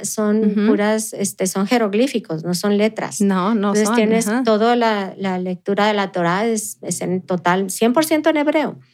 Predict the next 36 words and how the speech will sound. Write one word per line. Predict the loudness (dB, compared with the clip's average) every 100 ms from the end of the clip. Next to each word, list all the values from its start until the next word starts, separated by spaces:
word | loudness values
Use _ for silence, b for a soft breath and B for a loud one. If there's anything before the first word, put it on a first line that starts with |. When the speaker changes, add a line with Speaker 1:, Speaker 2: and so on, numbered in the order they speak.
| B B B B
Speaker 1:
Entonces, | -2 -2 -2 -2 -2 -2 -8 _ -4
bueno, | 0 0 -2 B -8
Speaker 2:
Qué | -4
impresión. | -4 -4 -4 0
Speaker 1:
tienes | 2 2 2
que | -2
aprender | -4 -2 -2 0 -2 -4 -6
a | -4
leer | -2 -2 -4
hebreo, | -6 -2 0
Speaker 2:
Ujú. | 0 -2 -2 0 -2 -4 -10
Speaker 1:
¿verdad? | -4 -2 -2 -4
Speaker 2:
Sí. | -2 -2 -2 _ _ _ _ -2
Sí, | 0 2
Speaker 1:
Eh. |
Speaker 2:
aparte | 2 -2 0
no | 2 2
te | 0 -2
puedes | 0 0 0 -4 -6
hacer | -4 0 -2 -2 -12 _
judía | -2 2 4 4 2 -2
Speaker 1:
No. | -2
Speaker 2:
a | 0
menos | 2 0 0
de | -4
que | -4
tengas | -2 -2 -2 -4 -10 _ _ _ _ _ _ -2
Speaker 1:
Eh, | 2
Speaker 2:
ya | 4
Speaker 1:
tienes | 2 2 2
Speaker 2:
te |
Speaker 1:
que | 2
pasar | 0 0 -2 2
por | 2
una | 2 0 0
conversión. | 0 2 0 -2 -4